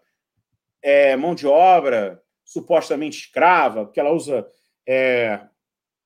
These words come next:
matéria, é, é, vegetal, animal. Então, as compras estão cada vez mais politizadas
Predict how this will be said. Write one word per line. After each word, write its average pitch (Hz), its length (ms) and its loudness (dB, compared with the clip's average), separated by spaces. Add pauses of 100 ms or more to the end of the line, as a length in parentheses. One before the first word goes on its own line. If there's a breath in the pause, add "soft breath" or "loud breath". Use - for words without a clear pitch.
(420)
matéria, 139 560 -2
é, 127 340 0
é, 120 40 0
vegetal, 131 960 0
animal. 131 720 2 (260)
Então, 196 220 -2
as 175 180 -2
compras 202 480 0
estão 180 240 -4
cada 202 340 4
vez 175 260 -2
mais 170 260 -4
politizadas 170 1200 0